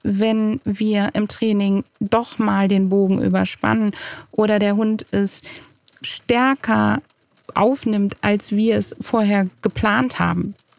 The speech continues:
Und dieser Aspekt, die Bedürfnisse des Hundes im Alltag wirklich zu begreifen, aufzugreifen, zu befriedigen, die Gesundheit herzustellen, gegebenenfalls auch gerade bei diesen Ängsten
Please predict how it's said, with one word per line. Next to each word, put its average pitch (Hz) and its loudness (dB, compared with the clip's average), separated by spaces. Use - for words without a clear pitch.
Und 226 0
dieser 302 2
Aspekt, - -4
die 208 0
Bedürfnisse 277 0
des 226 -4
Hundes 202 0
im 214 -2
Alltag 208 0
wirklich 277 0
zu 254 -4
begreifen, 208 -2
aufzugreifen, 233 -2
zu - -6
befriedigen, 208 -2
die 247 -2
Gesundheit 269 0
herzustellen, 185 -2
gegebenenfalls 247 0
auch 202 0
gerade 262 2
bei 262 2
diesen 226 -2
Ängsten 202 0